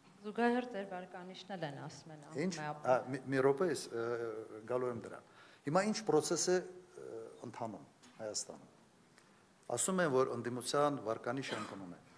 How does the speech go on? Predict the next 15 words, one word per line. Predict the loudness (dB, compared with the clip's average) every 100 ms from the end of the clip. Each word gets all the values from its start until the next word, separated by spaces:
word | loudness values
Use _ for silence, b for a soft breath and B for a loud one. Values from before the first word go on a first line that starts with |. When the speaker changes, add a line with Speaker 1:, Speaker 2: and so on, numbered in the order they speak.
| B -16 -8
Speaker 2:
Այո, | -4 0 0 -2
ընկնում | -10 -12 -14 -14
է։ | -10
Անցած | -4 -2 -2 -4
մամուլի, | -8 -10 -12 -12 -12 -10 -10
մամուլի | -10 -10 -8 -8 -8 -10 -10
ասուլիսի, | -10 -10 -10 -6 -4 2
մամուլի | 2 4 4
ասուլիսի | 2 0 -6 -6 -4
ժամանակ | -2 0 -2 -4 -12 -20 -20 -20 -20 -20 _ -20 -20 -18 -14
ես | -10 -10 -8
նաև | -8 -8
ընդունել | -12 -10 -10
եմ | -10 -16
դա։ | -20